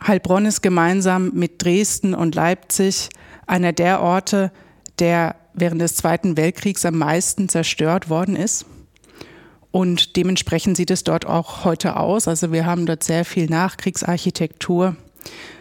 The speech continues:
Zum Teil wurden historische Bauten, wie etwa die Kilianskirche oder das Kätchenhaus,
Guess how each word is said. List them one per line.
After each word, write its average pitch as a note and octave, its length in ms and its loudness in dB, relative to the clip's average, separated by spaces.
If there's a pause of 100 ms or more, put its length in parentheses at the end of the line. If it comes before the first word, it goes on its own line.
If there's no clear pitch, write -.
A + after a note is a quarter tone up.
(140)
Zum G3+ 180 2
Teil F#3+ 400 2
wurden G#3 200 2
historische G3 580 0
Bauten, A3+ 680 2
wie F3+ 120 2
etwa D#3+ 560 0
die E3+ 140 -4
Kilianskirche G3 840 0
oder E3+ 160 0
das D#3 220 -2
Kätchenhaus, F#3+ 800 0